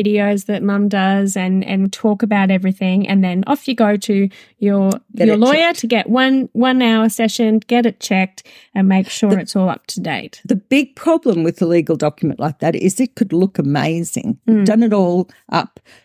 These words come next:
Speaker 2: You go, "Oh, yes, I've dealt with the house, I've dealt with the car, or the kids, I've got footy. I know what's going to happen when Johnny gets sick because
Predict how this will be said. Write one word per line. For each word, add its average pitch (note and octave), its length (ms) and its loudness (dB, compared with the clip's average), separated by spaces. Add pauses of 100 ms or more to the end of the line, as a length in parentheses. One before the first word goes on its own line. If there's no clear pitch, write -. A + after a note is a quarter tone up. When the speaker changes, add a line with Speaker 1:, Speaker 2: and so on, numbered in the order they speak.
(160)
Speaker 2:
You E3 120 0
go, D3+ 200 0
"Oh, G3 140 2
yes, F3 300 2
I've D3 180 -4
dealt F#3 220 0
with G3 100 -2
the E3 120 -2
house, A#3 300 0
I've D3+ 80 -6
dealt E3 140 -4
with - 80 -10
the D#3 60 -12
car, D#3+ 240 -2
or C3+ 100 -6
the C#3+ 80 -4
kids, G#3 400 -2
I've - 140 -4
got - 180 -8
footy. G3+ 400 2
I F#3 120 4
know G#3 140 4
what's D3+ 220 -4
going D#3 160 -2
to D3 80 -2
happen D#3 320 -2
when D#3+ 160 -2
Johnny D#3 260 -2
gets - 240 -4
sick G3 200 0 (100)
because E3+ 380 -2